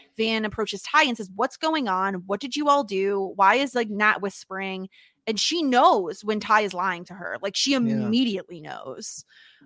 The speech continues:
Speaker 1: Um, and she goes so far as to, like, chuck <laughs> Shauna's keys in the forest to keep
Speaker 2: Yeah.
Speaker 1: her there.
Speaker 2: Yeah.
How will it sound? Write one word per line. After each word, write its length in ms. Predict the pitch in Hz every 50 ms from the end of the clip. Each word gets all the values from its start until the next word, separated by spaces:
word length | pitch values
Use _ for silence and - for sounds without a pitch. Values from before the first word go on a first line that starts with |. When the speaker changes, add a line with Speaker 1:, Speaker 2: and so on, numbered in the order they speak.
| _ _
Speaker 1:
Um, 540 | 247 247 240 240 233 226 226 226 220 220 - _
and 220 | 262 269 269 269
she 160 | - - 349
goes 240 | 269 359 403 440 415
so 140 | - 440 427
far 180 | - 359 359
as 100 | 370 392
to, 60 | - 339
like, 180 | 311 277 - _ _ _ _ _
chuck 640 | _ - - - - - 339 440 523 - - - - - _ 440 494
<laughs> 180 | _ - -
Shauna's 640 | - - - - - 262 254 - 381 - 349 - - - _
keys 460 | - - 427 339 349 349 311 277 254
in 80 | 262 254
the 100 | 247 247
forest 640 | - 285 285 269 240 214 196 208 208 - - - _ _ _ _ _ _ _ _
to 120 | - - 320
keep 260 | - - - 269 240
Speaker 2:
Yeah. 220 | 233 156 170 175
Speaker 1:
her 100 | 208 214
there. 500 | 190 196 202 190 175 123 107 131 196 208 _ _ _ _ -
Speaker 2:
Yeah. 260 | 135 135 135 127 123